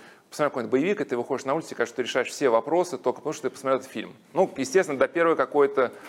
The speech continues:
до, до первого столкновения. Ну, эм, э, и, и, и, э, и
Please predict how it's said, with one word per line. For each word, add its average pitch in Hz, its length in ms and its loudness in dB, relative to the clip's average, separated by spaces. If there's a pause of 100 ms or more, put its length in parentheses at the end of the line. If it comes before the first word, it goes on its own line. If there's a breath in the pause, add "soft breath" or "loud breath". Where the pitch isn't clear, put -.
(140 loud breath)
до, 120 760 6
до 131 120 2
первого 147 240 2
столкновения. 123 720 0 (640 loud breath)
Ну, 185 220 4
эм, 139 320 -2
э, 131 220 2
и, 143 100 -4
и, 143 240 -2
и, 135 580 -8
э, 123 360 2
и 139 120 -10